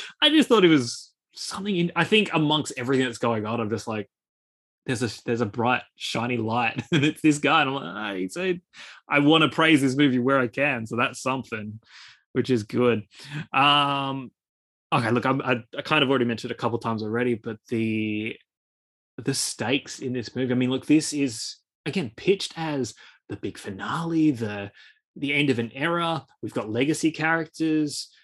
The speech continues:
Um, you know, it's also the end of, like, the Jurassic World trilogy as such. These characters should be, you know, like, up for grabs,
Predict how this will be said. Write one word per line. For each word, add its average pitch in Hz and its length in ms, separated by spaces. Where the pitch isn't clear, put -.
Um, 107 500
you 151 180
know, 117 60
it's 117 100
also 127 180
the 120 160
end 120 160
of, 110 100
like, 113 140
the 120 80
Jurassic 113 420
World 120 360
trilogy 151 500
as 143 140
such. 151 440
These 202 220
characters 269 520
should 202 360
be, 208 680
you 135 180
know, 180 180
like, 131 400
up - 160
for 143 120
grabs, 117 540